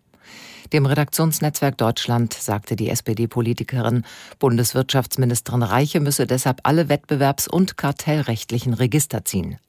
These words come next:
In diesem Zusammenhang brachte Rehlinger eine Übergewinnsteuer ins Spiel. Ähnlich hatte sich zuvor Mecklenburg-Vorpommerns Ministerpräsidentin Schwesig geäußert.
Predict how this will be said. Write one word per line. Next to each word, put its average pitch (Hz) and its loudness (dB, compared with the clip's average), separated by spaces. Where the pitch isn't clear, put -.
In 143 2
diesem 147 2
Zusammenhang 147 2
brachte 117 0
Rehlinger 113 2
eine 117 2
Übergewinnsteuer 104 0
ins - -4
Spiel. - -8
Ähnlich 147 4
hatte 170 -2
sich 160 0
zuvor 170 2
Mecklenburg-Vorpommerns 139 0
Ministerpräsidentin 113 -2
Schwesig 135 0
geäußert. - -6